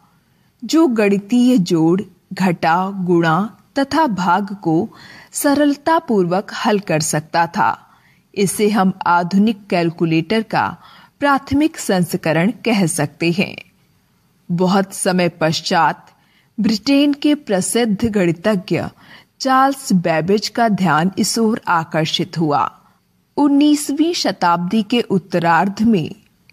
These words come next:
इन्होंने इसके विकसित रूप का नमूना तैयार किया, किंतु इसकी बनावट इतनी जटिल थी कि उस समय का कोई भी शिल्पी इसकी बनावट को समझ न सका।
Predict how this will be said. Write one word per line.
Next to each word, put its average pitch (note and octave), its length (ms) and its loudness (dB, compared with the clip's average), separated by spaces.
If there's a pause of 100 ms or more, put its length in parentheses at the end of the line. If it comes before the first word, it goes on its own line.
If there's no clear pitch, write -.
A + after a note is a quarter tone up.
(160)
इन्होंने D4+ 460 4
इसके - 460 -2
विकसित F#3+ 560 -2
रूप F#3 320 0
का E3 120 0
नमूना E3 500 2 (100)
तैयार F3 560 0
किया, D#3+ 260 -2 (1080)
किंतु F4 400 0
इसकी C#4 380 2
बनावट F#3 720 0 (120)
इतनी G#3+ 420 2
जटिल F3+ 480 -2
थी B3+ 260 0 (580)
कि E4 100 0
उस - 360 -2
समय D4+ 340 2
का - 160 0 (140)
कोई G3 280 2
भी A3+ 200 2
शिल्पी G#3 520 0 (220)
इसकी D4 380 0
बनावट F3+ 640 0
को F#3+ 220 0
समझ F3 420 0 (100)
न F#3 120 2
सका। - 380 -2